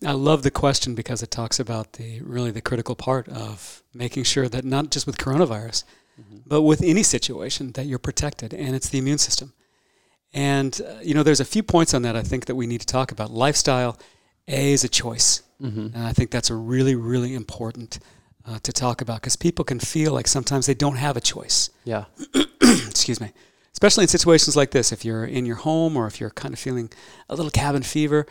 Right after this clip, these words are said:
Speaker 1: But, you know, even in difficult times, uh, people still maintain their freedom of choice. You know, I
Speaker 2: Mm-hmm.
Speaker 1: think of that great quote by Viktor Frankl, who was a World War Two, um, was in one of the Holocaust camps, and he said basically the last thing that they can take, y-, the last human freedom that, that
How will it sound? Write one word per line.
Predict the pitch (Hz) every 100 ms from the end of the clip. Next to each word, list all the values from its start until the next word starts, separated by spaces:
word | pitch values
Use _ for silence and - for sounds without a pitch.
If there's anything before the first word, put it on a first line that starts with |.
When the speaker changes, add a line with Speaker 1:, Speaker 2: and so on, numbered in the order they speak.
| - - - - -
Speaker 1:
But, | -
you | 165
know, | 165
even | 190 196
in | 131 117
difficult | 135 - - 113
times, | - 107 - - - - - - 127
uh, | 123
people | - 160 160
still | - 131 139
maintain | 131 127 - 123 131
their | 135 139 139
freedom | 131 135 139 147
of |
choice. | - - - - - - -
You | 120
know, | 113
I |
Speaker 2:
Mm-hmm. | 107
Speaker 1:
think | 131 123
of |
that | 117 113
great | 123 127
quote | - 127 143 -
by | 107
Viktor | 104 120 120
Frankl, | - 117 117 98
who | 110
was | 107
a | 117 131 143
World | 131 127 120
War | 113 110
Two, | - 120 117 - - _ _ _ _
um, | 107 104 107 104 _ - -
was | 123 123
in | 120
one | 113
of | 107
the |
Holocaust | 131 143 120 110 -
camps, | 107 101 -
and | 127
he | 113
said | - 127
basically | 127 - 131 113
the | 104
last | 104 117 127 - - _
thing | 123 120
that | 113 -
they | 113
can | - 104
take, | - 131 123 -
y-, | 127 113
the | 131
last | 120 117 -
human | 120
freedom | - 127 113
that, | 107 -
that | 120